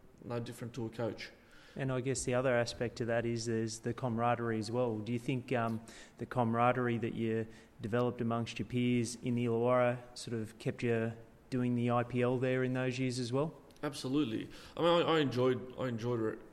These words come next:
Speaker 1: you know, refereeing the Illawarra Premier League because we, we, we mentioned some of the players, but, you know,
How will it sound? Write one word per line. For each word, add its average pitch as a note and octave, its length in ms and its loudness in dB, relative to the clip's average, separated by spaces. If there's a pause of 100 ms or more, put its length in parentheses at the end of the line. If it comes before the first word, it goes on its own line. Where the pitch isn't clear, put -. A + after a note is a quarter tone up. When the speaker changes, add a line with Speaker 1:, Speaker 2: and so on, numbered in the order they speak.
(180)
Speaker 1:
you A#2 80 -10
know, F#2+ 100 -8
refereeing A#2 460 -2
the A2 80 0
Illawarra G#2+ 300 0
Premier A#2+ 260 -2
League G2+ 220 0
because A#2 400 -4 (420)
we, A2 120 -4
we, G#2+ 180 -4
we A2+ 140 -4
mentioned A#2+ 320 -4
some A#2+ 200 -2
of A2 60 -2
the A2 60 0
players, A2 520 2
but, A2 460 -2
you B2+ 160 -4
know, G#2+ 300 0